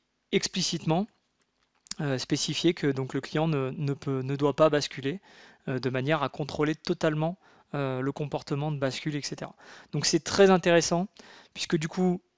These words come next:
contrairement avec ce qu'on pouvait avoir auparavant, euh, dans l'ancien système, on peut véritablement ici contrôler quel client dialogue avec quel software update point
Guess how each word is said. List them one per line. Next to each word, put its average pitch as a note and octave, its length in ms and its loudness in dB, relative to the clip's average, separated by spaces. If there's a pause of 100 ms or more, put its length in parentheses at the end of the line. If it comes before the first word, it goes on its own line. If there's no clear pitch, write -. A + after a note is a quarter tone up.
contrairement F3+ 460 4
avec D#3 160 2
ce - 40 -2
qu'on D#3+ 140 -4
pouvait D#3 260 0
avoir D3+ 260 4
auparavant, D3 640 -2 (340)
euh, C3+ 140 -4
dans C3+ 140 -6
l'ancien C3+ 260 -4
système, F3+ 440 0 (320)
on C#3 60 -8
peut D#3 120 2
véritablement D#3 680 2
ici E3 260 -4
contrôler D#3 640 -4
quel F3 200 0
client E3 380 -2
dialogue C#3 340 0
avec B2 180 -4 (240)
quel E3 160 2
software D#3+ 380 -4
update C#3 240 -2
point F#3 220 -2